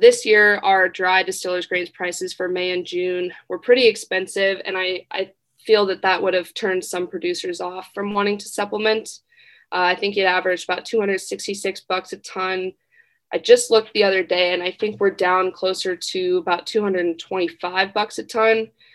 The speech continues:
Um, so c-, make sure you consider what the cost of that supplement is,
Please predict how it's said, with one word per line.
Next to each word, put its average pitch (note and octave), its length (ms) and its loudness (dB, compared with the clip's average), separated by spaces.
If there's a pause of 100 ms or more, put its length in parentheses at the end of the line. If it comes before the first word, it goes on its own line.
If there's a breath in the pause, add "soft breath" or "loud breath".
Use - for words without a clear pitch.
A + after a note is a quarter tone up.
(260 soft breath)
Um, F3+ 340 -8
so F3+ 520 0 (260)
c-, A3 160 -8
make A#3 240 2
sure C#4 160 2
you A#3 160 4
consider G#3 520 2
what F#3+ 280 2
the F#3+ 80 -2
cost - 380 -8
of F#3+ 60 -2
that F#3 180 -2
supplement F#3 600 -4
is, G3+ 560 2